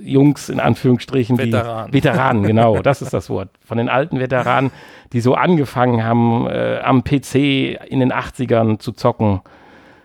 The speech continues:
Speaker 1: äh, die sind auch noch dabei. Die sind allesamt, ich sag mal vorsichtig gesagt, fünf, sechs, sieben Jahre älter als ich. Und, äh, wenn die noch dabei sind, das gibt mir eigentlich wirklich Hoffnung, dass ich auch mit sechzig noch zocken werde. Und, und solange das meine Finger auch noch hinbekommen, für mich, also die Grätsche wird immer größer werden, dass diese,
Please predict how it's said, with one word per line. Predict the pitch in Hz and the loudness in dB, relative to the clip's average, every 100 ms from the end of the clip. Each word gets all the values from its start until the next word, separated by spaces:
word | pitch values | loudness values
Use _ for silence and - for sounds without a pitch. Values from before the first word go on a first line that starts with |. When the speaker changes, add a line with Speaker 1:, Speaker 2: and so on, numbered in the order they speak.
| _ _ | _ _
Speaker 1:
äh, | 117 117 113 | 2 4 4
die | 117 | 2
sind | 147 185 | 2 2
auch | 135 185 | 4 4
noch | 190 | 2
dabei. | 123 123 104 101 143 180 175 | 2 0 2 2 2 0 -4
Die | 123 | -2
sind | 135 - | -2 0
allesamt, | 127 139 127 131 131 - - - | 0 0 2 2 2 -4 -20 -16
ich | - | -8
sag | 123 113 | -4 0
mal | 123 113 | 0 0
vorsichtig | - 135 127 - 117 | 0 -2 -4 -12 -12
gesagt, | 120 120 127 - - _ - - - _ _ _ | -6 -2 -2 -2 -20 _ -20 -20 -20 _ _ _
fünf, | - 156 170 | -2 -2 2
sechs, | 139 135 | 0 0
sieben | - 175 | 2 4
Jahre | 139 131 135 | 4 4 2
älter | 123 139 147 | 2 2 2
als | 123 117 | 2 0
ich. | - 208 - - - _ | -2 -4 -4 -16 -20 _
Und, | - 131 127 - - | 2 4 4 0 -10
äh, | - 139 131 | -6 -4 0
wenn | 131 127 | 2 2
die | 147 | 2
noch | 208 165 | 2 2
dabei | 165 - 131 143 | 0 0 -2 0
sind, | 143 131 | 0 -2
das | 127 | -2
gibt | - - | -6 -2
mir | 123 | -2
eigentlich | 127 131 113 | 2 0 0
wirklich | 123 - - | -2 -2 -2
Hoffnung, | 123 - 120 | -2 0 -2
dass | 110 - | -2 -6
ich | 110 | -4
auch | 104 | 2
mit | 123 | 2
sechzig | - 107 - 110 | 0 -6 -4 -6
noch | 104 | -6
zocken | - 107 120 | -6 -4 -2
werde. | 110 110 | -2 -2
Und, | 113 - - - - | -2 -4 -20 -18 -6
und | - | -4
solange | 98 120 | 2 2
das | 117 | 2
meine | 110 110 | 2 2
Finger | 98 135 175 139 | 2 2 2 2
auch | 160 | 2
noch | 107 | 2
hinbekommen, | 117 190 123 - 104 | 4 2 0 -2 -2
für | - | 0
mich, | 120 - - | -2 -2 -4
also | 110 | -4
die | 113 120 | -2 -4
Grätsche | - 139 151 | -2 -2 -2
wird | 139 147 | -2 0
immer | 131 | 0
größer | 113 143 165 160 | 2 0 0 0
werden, | 170 160 | 0 2
dass | 135 | 0
diese, | - 120 123 | 0 2 2